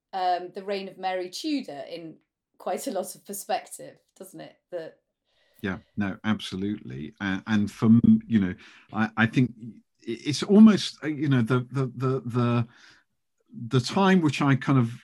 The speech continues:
Speaker 2: in my head, I think is most similar to this, must have been revolutionary Russia in nineteen seventeen.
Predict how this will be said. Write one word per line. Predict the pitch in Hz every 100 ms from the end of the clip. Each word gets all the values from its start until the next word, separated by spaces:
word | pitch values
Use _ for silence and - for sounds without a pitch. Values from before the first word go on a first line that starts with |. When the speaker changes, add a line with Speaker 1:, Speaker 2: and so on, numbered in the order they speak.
| _ _ _ _
Speaker 2:
in | 143
my | 127 123 120
head, | - 165 208 113
I | 107 110
think | - 135 -
is | 117 -
most | 131 139 -
similar | 160 190 151
to | 110 -
this, | 76 67 -
must | 147 - -
have | 127
been | 131 120 110 113
revolutionary | 131 123 117 110 110 101
Russia | 98 101 113 - -
in | 85 95
nineteen | 101 - 95
seventeen. | 85 - 85 85 - 87 82 -